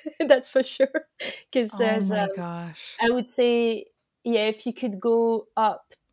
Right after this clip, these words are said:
Speaker 1: in the Highlands and go see Glencoe, um, and, you know, the, the kind of Scottish islands as well, like the Isle of Skye,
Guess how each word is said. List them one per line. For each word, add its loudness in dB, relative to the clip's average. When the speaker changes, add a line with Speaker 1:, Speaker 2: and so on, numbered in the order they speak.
Speaker 1:
in -2
the -6
Highlands -4
and -8
go -2
see -12
Glencoe, -8
um, -12
and, -8
you -6
know, -2
the, -2
the -6
kind -6
of -10
Scottish -4
islands -4
as -10
well, -8
like -8
the -6
Isle -8
of -16
Skye, -4